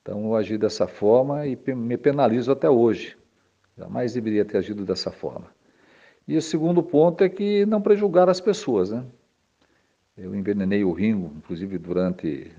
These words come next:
eh, o período que antecedia a palestra, dizendo que ali iríamos encontrar pessoas arrogantes, orgulhosas, e que tínhamos que pegar pesado na palestra, assim por diante. E no fim não era nada daquilo, né? Ah,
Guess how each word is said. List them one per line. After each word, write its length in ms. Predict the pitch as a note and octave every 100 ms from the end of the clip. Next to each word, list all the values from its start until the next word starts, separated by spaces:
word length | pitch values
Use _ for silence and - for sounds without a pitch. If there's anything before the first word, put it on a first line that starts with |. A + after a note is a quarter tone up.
| _ _
eh, 460 | _ - - - -
o 120 | -
período 560 | _ - E2+ F#2+ F#2+ E2+
que 100 | F2+
antecedia 440 | D#2+ - E2+ F2+
a 20 |
palestra, 540 | F2+ F#2+ G2 C3+ C3 G2+
dizendo 380 | D#2+ F#2+ F#2+ F2
que 120 | F2+
ali 420 | F2 G2+ F2 - - - _
iríamos 320 | - F#2 F2+ F2+
encontrar 380 | E2+ D#2+ F#2+
pessoas 400 | - F2 - F2
arrogantes, 720 | F2 - D#2+ G2 A#2+ G#2+ F#2+ E2
orgulhosas, 880 | F2+ E2 F2 A#2+ B2+ A2 F#2+ F2
e 60 | F2+
que 120 | -
tínhamos 240 | F2+ G#2+ -
que 100 | G2+
pegar 280 | F#2+ F#2
pesado 680 | - G2 - G#2 A#2 A2+ F#2+
na 100 | F2+
palestra, 540 | - D#2 G#2+ C3 A2 G#2+
assim 140 | G#2
por 160 | G2+ G2+
diante. 320 | B2 D#3+ - - - _ - _
E 60 | A2
no 100 | A#2
fim 180 | A#2 C#3
não 120 | C#3+
era 180 | D3 C3+
nada 240 | C#3 D3
daquilo, 460 | D#3 D3+ - E2 D#2+
né? 180 | E2 G2 _ _ _ _ _ _ _ _ _ _ _
Ah, 180 | -